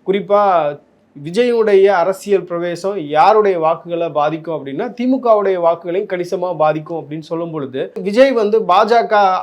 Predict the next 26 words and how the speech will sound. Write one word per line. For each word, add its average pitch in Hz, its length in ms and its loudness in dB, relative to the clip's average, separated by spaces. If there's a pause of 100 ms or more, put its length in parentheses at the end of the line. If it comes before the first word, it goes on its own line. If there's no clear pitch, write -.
(120)
அதிமுக 190 500 -2
கூட்டணியில 165 380 -6
போய் 190 300 -2
இணைகிறாரு 190 460 2
அப்படின்னா 147 440 -10 (260)
அவங்க 208 300 4
எப்படி 208 180 0
வாக்களிப்பாங்க? 165 640 -2 (440)
ரெண்டாவது, 226 280 4 (120)
விஜய்க்கு 247 340 2
இன்னொரு 247 380 4
பெரிய 214 240 4
பிளஸ்ஸா 196 380 2
இருக்கிறது 185 540 0
சிறுபான்மையுடைய 214 800 2
வாக்குகளையும் 180 600 0
அவர் 180 160 0
கொஞ்சம் 160 240 -6
டிஸ்டர்ப் 165 360 -4
பண்ணுவாரு 151 380 -2 (140)
திமுகவுக்கு 151 540 -4
எதிரா 131 220 0 (100)
அப்படின்றது 139 540 -6
சொல்றாங்க. 123 380 -8 (380)
அப்ப 202 300 -2
பாஜக 226 600 4